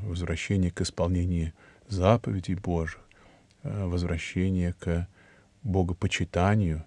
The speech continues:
и к возвращению жизни своей на стези закона. Бывает и такое привидится, и правильно понимающий эти указания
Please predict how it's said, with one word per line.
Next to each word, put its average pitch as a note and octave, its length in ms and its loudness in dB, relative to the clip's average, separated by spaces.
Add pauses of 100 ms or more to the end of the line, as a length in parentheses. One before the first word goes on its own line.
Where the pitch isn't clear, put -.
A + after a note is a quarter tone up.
(540)
и A2+ 80 -2
к - 140 -4
возвращению F2+ 640 0
жизни G#2 340 2
своей F#2+ 560 -2 (300)
на F2+ 120 2
стези F2 440 0
закона. F2 720 2 (1900)
Бывает G2 560 4
и G2 260 0 (380)
такое A#2+ 500 4
привидится, F2 880 0 (400)
и G#2+ 80 -4
правильно F2+ 680 4
понимающий A2+ 880 0 (580)
эти A2 400 0
указания F#2 960 2